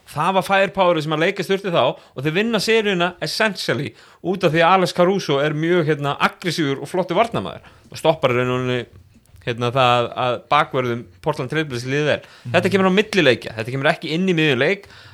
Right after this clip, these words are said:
Speaker 1: hann virðist gera þetta einhvern veginn á koddanum sínum på kvöldin, skilurðu mig.
Speaker 2: Einmitt.
Speaker 1: Þannig að ég býst bara við einhverju adjustmenti eða svari við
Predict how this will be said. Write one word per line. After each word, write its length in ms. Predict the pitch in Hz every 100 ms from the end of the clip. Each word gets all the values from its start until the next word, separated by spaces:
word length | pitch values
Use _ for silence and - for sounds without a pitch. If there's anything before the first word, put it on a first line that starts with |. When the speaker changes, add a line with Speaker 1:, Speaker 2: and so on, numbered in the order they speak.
| -
Speaker 1:
hann 80 | 127
virðist 220 | 139 -
gera 240 | 143 170 208
þetta 140 | 180
einhvern 160 | 160 170
veginn 200 | 165 - _ _ _ - -
á 40 |
koddanum 400 | 127 185 185 160
sínum 220 | 143 147 139
på 80 |
kvöldin, 460 | 135 180 165 - 104 - - -
skilurðu 380 | - 135 117 110
mig. 180 | 101 -
Speaker 2:
Einmitt. 340 | 117 117 113
Speaker 1:
Þannig 300 | 127 123 120
að 220 | 120 - _ _ _
ég 120 | - 131
býst 240 | 190 185
bara 160 | 170 160
við 200 | 175 175
einhverju 240 | 147 143
adjustmenti 540 | 131 131 151 156 175 165
eða 200 | 120 113
svari 400 | - 123 131 147
við 200 | 123 135